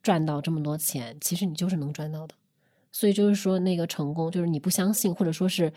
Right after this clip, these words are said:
你并不承认所谓那一些更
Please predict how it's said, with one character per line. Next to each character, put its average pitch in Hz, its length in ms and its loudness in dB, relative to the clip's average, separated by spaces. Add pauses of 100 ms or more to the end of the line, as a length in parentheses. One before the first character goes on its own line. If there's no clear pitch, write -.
(300)
你 180 100 4
并 240 180 6
不 214 100 4
承 147 280 -2
认 185 180 4
所 160 240 0
谓 185 300 4
那 170 140 4
一 156 120 2
些 156 480 0 (300)
更 170 540 2